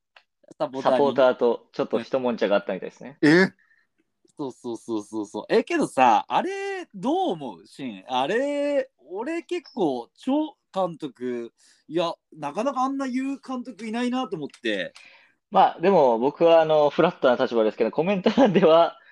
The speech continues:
Speaker 2: 結構書いてありましたね、
Speaker 1: うん。
Speaker 2: そうやって。こうやって対話してくれる監督は素晴らしいんじゃないかみたいな。
Speaker 1: そうね、選手を守るっていうかね、そのサポーターからなんか、「おい、いつまで負けんだよ」って言われて、
Speaker 3: うん。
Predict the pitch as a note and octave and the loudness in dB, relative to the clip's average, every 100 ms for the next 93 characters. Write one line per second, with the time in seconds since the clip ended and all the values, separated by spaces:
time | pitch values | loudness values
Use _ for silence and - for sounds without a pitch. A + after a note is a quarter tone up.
0 | _ F3+ C#3 C3+ F3+ A2+ G#2+ A2 C3+ A#2 | _ 0 2 2 2 0 0 -4 0 2
1 | G#2 - - G3 F#3 F3 - F3+ F#3 F#3 | 0 -2 2 4 4 0 0 2 4 2
2 | F3 F3+ E3 E3 D3+ D#3 D3 C#3 C#3 C#3 | 0 0 2 2 2 2 2 2 2 0
3 | C#3 G2+ G2 - F2 F2 F2 G3 D#3 G#3 | -6 -4 -6 -4 -8 -8 -6 -2 -2 -4
4 | C4 - A#3 A3+ - E3 B2 B2 C#3 E3 | -8 -6 0 0 0 0 2 2 0 -2
5 | A#2+ - G2 G#2+ G3 - F#3+ F#3 F#3+ A#3+ | -6 -6 -8 -6 -8 -6 -6 -2 -4 -2
6 | A#3+ A#3+ B3 - A#3+ A3+ A3+ D#3 A#2+ F#2+ | -2 0 -2 -2 -4 -4 -6 -4 -4 -4
7 | _ _ _ _ D3 D3+ A#2+ - _ G2+ | _ _ _ _ -6 -6 -10 -20 _ -20
8 | F#2+ D#3 F#3+ C4+ B3 G3+ G3+ B3 B3 A#3 | -16 -14 -6 -2 0 -2 -2 -2 0 -2
9 | G3+ E3 C#3 D3 B2+ B2 A2+ A#2+ A2+ B2+ | -4 -6 -10 -8 -8 -8 -8 -6 -4 -6